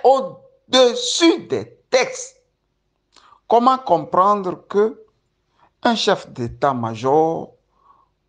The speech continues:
peut s'autoproclamer juge, avocat, homme de loi, tout court, et menacer à la baïonnette tout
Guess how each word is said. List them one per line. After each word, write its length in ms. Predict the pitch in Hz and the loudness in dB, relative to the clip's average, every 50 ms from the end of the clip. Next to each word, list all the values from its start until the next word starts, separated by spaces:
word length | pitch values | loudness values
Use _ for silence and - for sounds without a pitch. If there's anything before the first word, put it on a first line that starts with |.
| _ _ _ | _ _ _
peut 140 | - 233 233 | -4 -2 -2
s'autoproclamer 1300 | 226 - - 135 120 - - 156 147 - - - 117 120 - - 117 113 110 110 117 123 139 143 156 - _ _ _ _ _ _ _ _ _ _ _ _ _ _ _ _ - | -2 -4 -8 -10 -10 -8 -8 -8 -8 -8 -12 -12 -12 -12 -12 -12 -10 -10 -10 -10 -10 -12 -12 -14 -16 -20 _ _ _ _ _ _ _ _ _ _ _ _ _ _ _ _ -16
juge, 880 | 190 156 117 113 123 147 160 170 190 190 214 214 - - - - _ _ _ _ _ _ _ _ _ _ _ - | -14 -12 -10 -8 -6 -6 -6 -6 -8 -10 -12 -16 -18 -20 -20 -20 _ _ _ _ _ _ _ _ _ _ _ -2
avocat, 640 | 147 143 135 117 123 123 120 120 - 160 165 - - _ _ _ _ _ _ _ _ _ _ _ _ _ _ _ _ _ _ _ _ _ _ _ _ _ _ | -2 -2 -2 -2 -6 -12 -12 -10 -12 -12 -12 -14 -18 _ _ _ _ _ _ _ _ _ _ _ _ _ _ _ _ _ _ _ _ _ _ _ _ _ _
homme 280 | 254 254 240 220 208 160 | 0 0 0 0 -4 -6
de 100 | 147 139 | -6 -6
loi, 300 | 123 123 147 - - _ _ _ _ _ _ _ _ _ _ _ _ _ _ _ _ - | -6 -8 -12 -14 -18 _ _ _ _ _ _ _ _ _ _ _ _ _ _ _ _ -14
tout 100 | 202 180 | -14 -8
court, 380 | - 233 233 240 247 262 320 - _ _ _ _ _ _ _ _ _ _ _ _ _ _ _ _ _ - - - - _ _ - | -4 -2 -2 -2 -2 -4 -8 -10 _ _ _ _ _ _ _ _ _ _ _ _ _ _ _ _ _ -20 -20 -20 -20 _ _ 0
et 200 | 302 370 339 302 | 2 2 2 2
menacer 800 | 254 208 208 226 233 226 233 233 233 226 - - - 262 277 285 - | 2 2 0 0 2 2 2 2 2 2 -2 -4 -2 2 4 4 4
à 120 | - 254 240 | 4 2 2
la 180 | 208 190 170 | 4 2 2
baïonnette 960 | 147 131 120 117 190 214 226 226 226 220 220 233 269 285 285 285 - - - | 0 -2 -4 0 2 2 2 2 0 -2 0 2 2 0 0 0 -6 -14 -10
tout 180 | - 185 175 175 | -8 -8 -8 -6